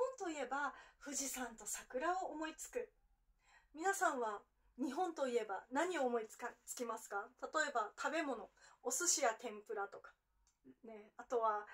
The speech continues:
あー、例えば着物とかね、着物とか芸者さんとか伝統的なものか、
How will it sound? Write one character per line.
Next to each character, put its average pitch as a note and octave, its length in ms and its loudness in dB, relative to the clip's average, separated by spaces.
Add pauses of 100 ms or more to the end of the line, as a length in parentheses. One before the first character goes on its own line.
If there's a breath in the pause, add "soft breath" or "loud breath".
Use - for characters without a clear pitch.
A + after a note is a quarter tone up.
(360 loud breath)
あ A3 360 0
ー、 - 240 0
例 C4 100 6
え - 20 -
ば A3+ 320 0 (120)
着 - 180 -2
物 D4 200 -2
と F4 180 0 (260)
か - 60 -12
ね、 A3 280 -10
着 - 120 -6
物 B3+ 380 2
と A#3+ 140 -6
か C4+ 340 2 (240 loud breath)
芸 C4 140 0
者 C4 160 2
さ A#3+ 340 4
ん A#3 80 -10
と A#3 80 -14
か G#3 260 -4
伝 C#4 200 2
統 C4+ 180 -2
的 B3+ 220 -4
な B3+ 120 4
も B3 140 0
の A#3+ 120 -2
か、 D#4+ 360 4